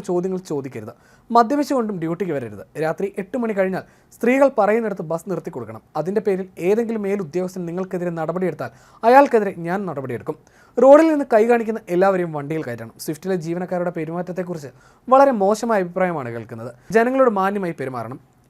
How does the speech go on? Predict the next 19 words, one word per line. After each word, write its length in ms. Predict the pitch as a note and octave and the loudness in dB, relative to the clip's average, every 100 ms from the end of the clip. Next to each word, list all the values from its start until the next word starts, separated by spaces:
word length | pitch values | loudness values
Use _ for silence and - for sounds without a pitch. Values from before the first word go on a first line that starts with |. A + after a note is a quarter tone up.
| G#3+ | 4
എല്ലാ 160 | B3+ D4 | 6 4
മാസവും 300 | C4+ B3+ B3 G3 | 2 -2 -4 -2
ഒന്നാം 240 | F#3+ A3+ A3+ | 2 2 2
തീയതി 180 | A3 G#3 | -2 -2
തന്നെ 140 | G#3 D#3+ | -4 -4
ജീവനക്കാർക്ക് 460 | F3+ F#3 F#3+ E3+ F3+ | -6 -4 -6 -6 -6
ശമ്പളം 300 | F3 E3+ F#3+ | -6 -4 -2
ലഭിക്കാനുള്ള 380 | F3 E3 E3 D#3+ D#3 | -4 -4 -6 -6 -6
നടപടികൾ 380 | D#3 D#3+ E3+ E3+ E3 | -6 -4 -4 -6 -6
സ്വീകരിക്കുന്നുണ്ടെന്നും 720 | D3 D3+ E3 F#3 D#3 D3 G3 - | -8 -6 -6 -8 -8 -10 -14 -6
ഗതാഗത 260 | E3 D#3+ D#3 | -2 -2 -2
മന്ത്രി 180 | C3+ A#2+ A#2 | -8 -12 -12
അറിയിച്ചു. 300 | A#2 A2 G3 - _ _ _ - | -14 -12 -12 -14 _ _ _ 2
കുറച്ച് 220 | C4+ C4+ C4 | 4 4 2
മാസത്തിനുള്ളിൽ 500 | A3+ A3+ - G#3+ C#3 F#3 | 2 0 -4 -2 -2 -2
ഇത് 80 | G3 F3+ | -2 0
ഉറപ്പായും 360 | F3+ F#3+ G#3 F#3 | 0 0 -2 -2
നടപ്പാക്കുമെന്നും 540 | F3 G3 F#3+ F3+ B2 _ D3+ | -2 0 -2 -6 -10 _ -12
മന്ത്രി 180 | D3 | -10